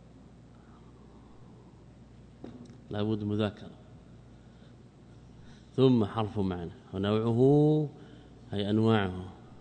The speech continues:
أنواعه. نوع هذا مفرد مضاف فيعم. نوعه هذا مبتدأ أو خبر. هذا اختبار مفاجئ. مبتدأ أو خبر؟ مبتدأ.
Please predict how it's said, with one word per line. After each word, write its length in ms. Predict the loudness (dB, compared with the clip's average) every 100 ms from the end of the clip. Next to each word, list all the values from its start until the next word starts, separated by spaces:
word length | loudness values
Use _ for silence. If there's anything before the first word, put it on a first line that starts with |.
| -20 -20 -20 -20 -20 -20 -20 -20 -8
أنواعه. 400 | -2 0 -2 -4
نوع 440 | -2 2 4 4 2
هذا 140 | 2
مفرد 340 | 2 2 2 2
مضاف 400 | 2 0 -2 0
فيعم. 400 | 0 2 0 -2 -12 -20 -20 -20 -20 -20 -20 -20 -4
نوعه 560 | 4 6 6 4 2 2
هذا 200 | 2 2
مبتدأ 500 | 2 2 2 0 2
أو 100 | 0
خبر. 360 | 0 -2 -2 -6 -14 -8
هذا 120 | -8
اختبار 380 | -8 -4 -2 -2
مفاجئ. 440 | -2 -4 -6 -8 -16 -20 -20 -20 -20 -20 -20 -20 -20 -20 -20 -20 -20 -20 -20 -20 -20 -20 -20 -20 -20 -2
مبتدأ 340 | 2 4 4 4
أو 100 | 2
خبر؟ 320 | 0 -2 -4 -10 -20 -20 -20 -20 -20 -20 -20 -20 -20 -20 -20 -20 -20 -20 -20 -20 -20 -20 -20 -20 -20 -20 -20 -20 -20 -20 -20 -20 -20 -20 -20 -20 -20 -20 -20 -20 -20 -20 -20 -10
مبتدأ. 460 | -8 -4 -4 -4